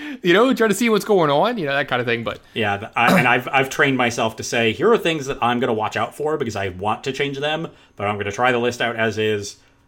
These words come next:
Speaker 2: you know, unless I see something really that I think is particularly egregious," and we'll actually get to that later in the show, because there's a, there is some egregious stuff going on in one of these lists. Um, you know, unless I see, the, the, like, I have to have a really strong opinion to change it before I,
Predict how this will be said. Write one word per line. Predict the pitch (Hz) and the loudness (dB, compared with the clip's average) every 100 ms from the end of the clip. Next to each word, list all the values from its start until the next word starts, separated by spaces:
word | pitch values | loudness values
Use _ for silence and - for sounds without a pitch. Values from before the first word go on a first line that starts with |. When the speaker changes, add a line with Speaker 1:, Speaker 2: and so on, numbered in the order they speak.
| - | -8
Speaker 2:
you | 110 | -4
know, | 107 | -4
unless | 107 151 147 | -4 -4 -2
I | 123 | -2
see | 131 | -2
something | 120 107 104 98 - | -4 -4 -6 -8 -8
really | 110 117 104 98 95 - | -2 0 0 -2 -6 -4
that | 110 | -4
I | 104 | -2
think | 107 | -4
is | 95 | -8
particularly | - 101 120 117 98 | -10 -4 -4 -2 -8
egregious," | 90 98 95 87 - - | -8 -10 -10 -12 -14 -16
and | - | -10
we'll | 107 | -4
actually | 104 - 90 87 - | -4 -6 -14 -14 -14
get | 92 | -14
to | 92 | -12
that | 87 98 | -14 -12
later | 90 | -12
in | 87 | -12
the | 82 | -14
show, | 98 90 76 _ _ _ _ | -14 -14 -16 _ _ _ _
because | 98 90 | -14 -10
there's | 95 95 | -10 -10
a, | 104 | -10
there | 101 107 | -6 -6
is | 95 | -8
some | 92 | -12
egregious | 90 98 92 90 | -10 -10 -10 -12
stuff | - 92 - | -12 -14 -12
going | 90 | -12
on | 95 92 | -10 -10
in | |
one | 92 | -12
of | 92 | -12
these | 90 | -14
lists. | 92 92 - - _ _ _ _ - | -12 -14 -14 -20 _ _ _ _ -10
Um, | 92 92 90 85 90 _ _ _ _ | -8 -8 -10 -14 -20 _ _ _ _
you | 95 | -12
know, | 92 95 107 135 | -10 -10 -12 -8
unless | 120 120 117 | -4 -4 -4
I | |
see, | 104 104 | -6 -6
the, | 110 | -8
the, | 107 110 104 | -12 -16 -16
like, | 95 113 | -18 -4
I | 117 | 2
have | 113 | 2
to | 110 | 2
have | 98 98 | -4 -2
a | |
really | 101 120 101 | 0 2 0
strong | - 95 90 | -2 -8 -8
opinion | 101 90 87 | -12 -12 -12
to | 87 | -12
change | 101 90 92 | -10 -10 -12
it | 87 | -14
before | 90 98 90 | -10 -8 -8
I, | 90 | -8